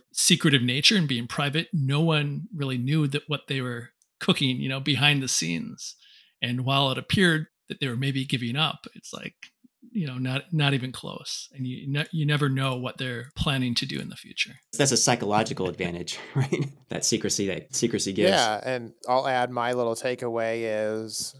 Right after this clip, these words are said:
Speaker 3: just kinda come back to this idea of a,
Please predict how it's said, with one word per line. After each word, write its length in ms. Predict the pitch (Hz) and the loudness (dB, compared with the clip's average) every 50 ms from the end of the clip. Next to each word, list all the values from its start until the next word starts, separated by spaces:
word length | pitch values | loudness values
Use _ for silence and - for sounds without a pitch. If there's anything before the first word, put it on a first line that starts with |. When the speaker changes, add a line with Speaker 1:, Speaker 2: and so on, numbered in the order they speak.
| - _ _ 131 | -20 _ _ -8
Speaker 3:
just 320 | 127 127 120 - - - | -6 -6 -4 -6 -6 -8
kinda 300 | - 147 139 120 120 120 | -8 -8 -6 -6 -6 -6
come 200 | 113 - 135 123 | -6 -6 -8 -6
back 320 | 117 117 107 110 113 - _ | -4 -2 -2 -2 -4 -6 _
to 200 | - - 117 110 | -8 -6 -6 -6
this 260 | 101 107 107 107 - | -4 -4 -4 -2 -2
idea 520 | - 110 110 107 101 117 113 113 110 110 110 | -2 -2 -4 -4 -4 -4 -2 -2 0 -2 -2
of 260 | 95 107 110 107 107 | -2 -2 -4 -4 -4
a, 560 | 110 107 104 104 104 101 101 104 107 107 110 | -4 -2 -2 -2 -2 -4 -6 -8 -10 -12 -14